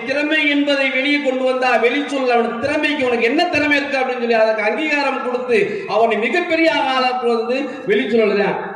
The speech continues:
அவர் இன்னொரு விஷயம் சொல்லுவாங்க, தாமஸ் ஆல்வா எடிசனை வந்து அவங்க அம்மா நிறைய அதெல்லாம் ஒத்துக்கிட்டோம்.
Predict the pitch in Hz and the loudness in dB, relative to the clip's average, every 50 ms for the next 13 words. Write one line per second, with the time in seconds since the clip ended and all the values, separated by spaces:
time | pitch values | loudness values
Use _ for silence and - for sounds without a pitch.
0 | - - - 170 185 208 196 208 240 262 254 - 214 - 220 202 202 190 190 180 | -8 -4 -2 0 2 2 2 4 4 4 4 4 2 0 0 0 0 0 0 0
1 | 175 156 151 - - 175 190 233 254 254 247 233 240 233 226 233 226 226 226 226 | -2 -2 -4 -4 -4 -2 -2 0 0 0 0 0 0 2 2 2 2 2 0 -2
2 | - 220 220 214 214 220 233 233 220 214 214 208 208 214 214 - 180 180 180 190 | -2 -2 0 0 0 0 0 2 2 2 0 0 0 0 0 -2 -2 -2 -2 -2
3 | 170 156 175 190 190 175 175 185 233 220 196 190 160 - - - - - | -2 0 0 0 0 0 0 2 0 0 0 0 0 -2 -4 -6 -8 -12